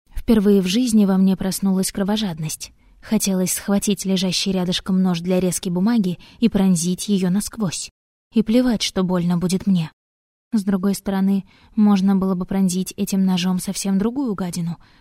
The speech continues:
которая сидела напротив и листала принесенную книгу. Разумеется, складывать листы по порядку я не стала. Просто сгребла все в одну кучу, запихнула между створками обложки и вручила ему. "Заклятие связывает жизни,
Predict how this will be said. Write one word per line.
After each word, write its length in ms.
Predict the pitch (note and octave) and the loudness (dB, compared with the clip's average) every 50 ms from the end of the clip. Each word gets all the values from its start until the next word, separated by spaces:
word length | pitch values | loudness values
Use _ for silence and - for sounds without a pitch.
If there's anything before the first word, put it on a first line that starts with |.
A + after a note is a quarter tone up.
| _ _ - | _ _ -8
которая 400 | - G#3 - G3+ G3 F#3+ F#3 F#3 | -6 -2 0 0 0 0 0 -2
сидела 380 | - - F#3 F3 F#3 F3 E3+ | -4 -4 -4 -2 -2 -2 -2
напротив 600 | E3+ E3 D#3+ - F3+ F3+ F#3+ - A3 A3 - - - - _ _ _ | -4 -4 -6 -4 -4 -4 -4 -4 -6 -6 -8 -10 -16 -20 _ _ _
и 80 | - D#4+ | -4 -2
листала 520 | D4+ C#4 A#3 - - - F#3+ F#3 F#3+ G3 | 0 0 0 -2 -4 -4 -4 -2 -2 -2
принесенную 760 | - G3+ G3+ G3 F#3+ F#3+ - - F#3 E3+ E3 E3 F3 F3+ F#3 | -2 0 2 2 2 2 2 0 -4 -4 -2 -2 -2 -2 -2
книгу. 420 | - - A#3 A3+ G3 E3+ D#3+ D#3 - _ _ _ _ _ _ _ _ _ _ _ _ _ | -2 0 0 0 0 0 -4 -8 -12 _ _ _ _ _ _ _ _ _ _ _ _ _
Разумеется, 640 | A#3+ A#3+ A3 G3 G#3+ G#3 G#3 G#3+ A3 A3 G#3 - A3 | 2 2 2 4 4 4 4 4 2 2 0 -2 -6
складывать 580 | G3+ - - G#3 G3+ G3 F#3+ F#3+ F#3 G3+ - - | -8 -6 -6 -4 -4 -2 -2 -2 -4 -4 -2 -2
листы 300 | G3+ G3 - - - F#3+ | -2 -4 -2 -4 -6 -6
по 80 | F#3+ | -6
порядку 480 | - - F#3+ F#3+ F#3+ F#3+ - - - G#3 | -6 -6 -4 -4 -4 -4 -6 -4 -2 -2
я 120 | F#3+ G3+ | 0 2
не 120 | G3 G#3 A3+ | 2 2 0
стала. 400 | - - - A#3 F#3+ E3+ E3 - _ _ _ _ _ _ _ _ | 0 -4 -6 -6 -6 -6 -8 -12 _ _ _ _ _ _ _ _
Просто 320 | - C4+ C#4+ C4+ - - A#3+ | -2 0 0 0 -2 -4 -4
сгребла 480 | G#3 G3+ G#3 G#3 G3 F3+ G3 F#3+ F#3+ | -2 0 0 0 0 0 -2 -2 -2
все 180 | F3+ - - F#3+ | -4 -4 -6 -4
в 60 | F#3 | -4
одну 240 | F#3 E3+ F3+ F3+ F3+ | -4 -4 -4 -4 -4
кучу, 460 | - G3+ G#3 G#3+ - - G#3+ G#3 - - - - - | -4 -6 -6 -4 -4 -2 -2 -4 -4 -6 -12 -8 -4
запихнула 560 | A3+ G#3 A3 - A3 - - D4 D4 C#4 B3 | -2 0 0 -2 -4 -8 -8 -6 -2 0 2
между 280 | A3 G3+ G3+ F3+ F3+ F#3+ | 2 2 2 0 -2 -6
створками 580 | - - - F3+ F#3+ F#3+ F#3 - F#3+ F#3 F#3 | -6 -6 -6 -4 -4 -4 -4 -4 -4 -4 -2
обложки 580 | F3+ F3 F3 F3+ G3 G#3+ - - - - G#3+ - - _ _ _ | -2 -4 -4 -4 -4 -4 -6 -6 -6 -6 -6 -6 -8 _ _ _
и 100 | - D#4+ | -8 -6
вручила 520 | D4 C4 A#3+ A3+ - - - - F#3+ F3+ F#3 | -2 -2 -2 -2 -2 -4 -4 -4 -4 -2 -2
ему. 360 | F#3 F#3 G3+ A3 G#3+ F3+ C#3+ _ _ _ _ _ _ _ _ _ _ _ _ _ _ | 0 0 0 0 -2 -2 -6 _ _ _ _ _ _ _ _ _ _ _ _ _ _
"Заклятие 800 | - G3+ F#3 F#3+ F3+ F3+ - G3+ F#3+ F#3+ F#3 F3+ - G3 F#3+ F#3 | -2 0 0 0 0 0 0 0 0 0 0 -2 -2 -2 -2 -2
связывает 680 | - - - F#3 F#3 F3+ E3+ F#3 F3+ F#3+ F#3+ F#3+ F3+ | -4 -4 -4 -2 -2 -2 -2 0 2 2 2 2 2
жизни, 500 | F#3+ A#3 B3 G#3 D#3+ - E3 D#3 D#3+ | 0 0 0 -2 -2 -4 -6 -8 -8